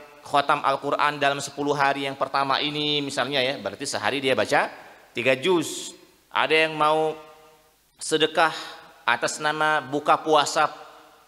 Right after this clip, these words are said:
puasa sunnah, oh, bagus juga. Seterusnya pokoknya di sepuluh hari yang pertama ini, ini adalah hari-hari yang spesial. Kalau bisa jangan hanya lewat begitu saja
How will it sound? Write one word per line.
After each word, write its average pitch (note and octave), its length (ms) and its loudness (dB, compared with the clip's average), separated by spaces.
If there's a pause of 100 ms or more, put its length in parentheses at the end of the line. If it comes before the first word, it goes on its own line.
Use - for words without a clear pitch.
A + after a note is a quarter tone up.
(600)
puasa C#3+ 320 2
sunnah, E3+ 640 2 (120)
oh, F3 60 6
bagus F3+ 380 2
juga. G3 320 -10 (640)
Seterusnya A#3 560 2
pokoknya G3 320 0
di G3+ 80 -2
sepuluh F3 320 0
hari E3 240 4
yang D#3 80 -8
pertama D3 320 2
ini, F3 320 0
ini F#3+ 80 -2
adalah C#3 320 2
hari-hari A#2+ 640 0
yang G#2+ 80 -6
spesial. C#3+ 720 2
Kalau G3 240 4
bisa F3+ 560 0
jangan F3+ 400 2
hanya E3+ 480 2 (240)
lewat D#3 560 4
begitu C3+ 400 -6
saja B2 480 2